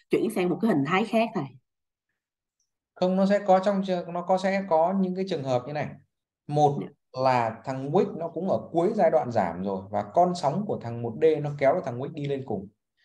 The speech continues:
Speaker 2: Trường hợp số hai là thằng một wick nó đang sideways và có những con sóng của thằng một D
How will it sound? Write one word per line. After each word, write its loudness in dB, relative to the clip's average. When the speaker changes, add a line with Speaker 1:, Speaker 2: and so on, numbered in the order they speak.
Speaker 2:
Trường -4
hợp 4
số 0
hai 2
là -2
thằng -8
một -2
wick 2
nó -2
đang 2
sideways -2
và 2
có 2
những -8
con -2
sóng -6
của -6
thằng -8
một -6
D 0